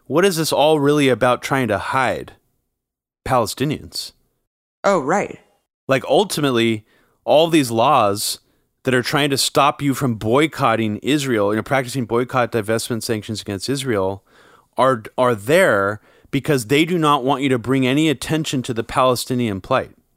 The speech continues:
Speaker 1: Like,
Speaker 2: Right.
Speaker 1: that's the core issue. That's what's really going on. And I, it's so interesting to me that for this whole discussion, it's like we've even, you know, not really brought much attention to that specific issue, even though that's really ultimately what all these laws are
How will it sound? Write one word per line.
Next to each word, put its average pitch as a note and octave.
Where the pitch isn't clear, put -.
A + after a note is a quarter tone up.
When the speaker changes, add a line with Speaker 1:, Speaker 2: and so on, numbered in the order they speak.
Speaker 1:
Like, B2
Speaker 2:
Right. B2
Speaker 1:
that's D#3
the C3+
core C#3
issue. G2
That's D#3+
what's C3+
really D#3
going A#2
on. G#2
And A#2+
I, C3
it's C3
so E3+
interesting D3
to C3
me C3+
that B2
for C3+
this A#2
whole D3
discussion, B2+
it's B2+
like C3
we've F#3+
even, A#2+
you C3+
know, A#2
not B2+
really C#3+
brought A#2
much A2+
attention C3+
to B2+
that A#2+
specific -
issue, C#3
even D#3
though C#3+
that's B2+
really E3+
ultimately C#3
what B2
all B2+
these A#2+
laws A2+
are F#2+